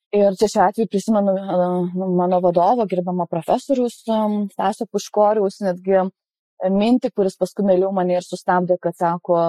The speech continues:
"Laikas sustoti, perrašinėti disertaciją ir laikas gintis." Tai vat iš to gylio, nes to tyrinėjimo buvo labai daug. Ir, na, vienas iš tų būdų buvo irgi atrasti coachingą ir sau.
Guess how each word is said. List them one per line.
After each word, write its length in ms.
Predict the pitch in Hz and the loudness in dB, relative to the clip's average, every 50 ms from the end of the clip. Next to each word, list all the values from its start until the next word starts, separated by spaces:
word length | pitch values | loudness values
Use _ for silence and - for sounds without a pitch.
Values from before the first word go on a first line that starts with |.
| 165 170 | 0 0
"Laikas 320 | 185 190 - 196 190 - - | 0 0 0 -2 -4 -4 -6
sustoti, 480 | - - - - 185 190 233 - 226 | -20 -6 2 2 2 2 2 -2 -4
perrašinėti 680 | - - 202 208 208 202 - - 202 196 196 196 196 175 | -2 0 0 2 2 0 -2 -4 -4 -4 -4 -4 -4 -4
disertaciją 640 | 175 185 190 180 185 - 208 190 202 208 - 208 202 | -2 0 0 0 0 0 2 0 0 0 -2 -4 -2
ir 60 | 214 | -2
laikas 380 | 202 208 - 214 220 208 196 | -2 -2 -2 -2 -2 -2 -2
gintis." 540 | 190 226 240 214 202 175 - 175 - - - _ _ _ _ _ _ - | 0 0 0 2 0 -2 -4 -6 -8 -10 -14 _ _ _ _ _ _ -2
Tai 80 | 196 190 | 0 0
vat 120 | 196 - | 2 0
iš 100 | - - | 0 0
to 120 | - 214 | 2 0
gylio, 460 | 202 165 208 247 262 262 254 196 175 - - | 2 4 4 4 4 4 2 0 0 -2 -4
nes 280 | 180 185 185 - - _ _ _ _ - | -6 -8 -10 -10 -14 _ _ _ _ -2
to 100 | 226 240 | 0 0
tyrinėjimo 600 | - 233 220 202 208 214 233 247 269 254 233 214 196 | 2 0 0 0 0 2 2 2 2 2 0 0 -2
buvo 200 | 190 208 208 196 | 0 0 2 2
labai 400 | 202 202 180 185 196 185 175 160 | 2 0 2 2 2 2 2 0
daug. 260 | - 165 147 - - _ - | -2 -4 -4 -4 -6 _ -2
Ir, 200 | 175 170 170 165 _ _ _ _ _ _ _ _ _ _ _ _ _ - | 0 0 0 -2 _ _ _ _ _ _ _ _ _ _ _ _ _ -4
na, 140 | 208 214 208 | 0 0 2
vienas 300 | 190 190 196 208 190 - | 2 2 0 -2 -4 -8
iš 100 | - - | -10 -6
tų 120 | - 175 170 | -6 -4 0
būdų 240 | 180 185 175 180 170 | 0 0 0 0 -2
buvo 220 | 170 175 170 175 | -2 -2 0 0
irgi 280 | 175 180 170 170 170 175 - - | -2 -2 -2 -6 -6 -8 -6 -8
atrasti 380 | - 175 - 180 175 - - 175 | -6 -4 -2 -2 -2 -2 -4 -6
coachingą 580 | - - 175 185 - - 185 180 165 170 170 170 | -2 0 0 0 -2 -6 -6 -4 -2 -2 -2 -4
ir 100 | 170 170 | -4 -2
sau. 360 | - 202 175 151 143 139 | 0 2 4 4 2 0